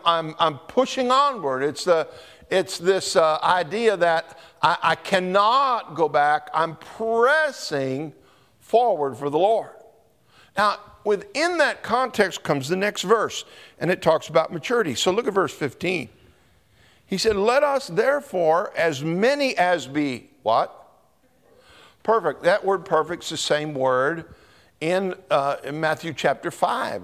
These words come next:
verse forty-eight. It's the same word. It means spiritually growth. Okay, so now notice what it says. "Let us therefore,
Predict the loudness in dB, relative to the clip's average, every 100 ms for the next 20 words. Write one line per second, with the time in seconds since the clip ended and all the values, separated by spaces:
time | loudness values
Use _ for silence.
0 | -8 -2 -2 -2 -6 -4 -2 0 -2 -6
1 | -20 -20 _ -4 -4 -6 -4 2 2 2
2 | 0 0 0 -2 -6 -4 -4 -2 -2 -6
3 | -10 -8 -10 -4 0 0 0 -6 -4 0
4 | 0 0 -6 -16 _ _ _ _ _ _
5 | _ 0 2 0 0 -2 0 2 2 2
6 | 2 0 0 0 0 2 2 2 -4 -2
7 | 2 2 0 -2 0 0 0 -2 -2 0
8 | 2 0 -4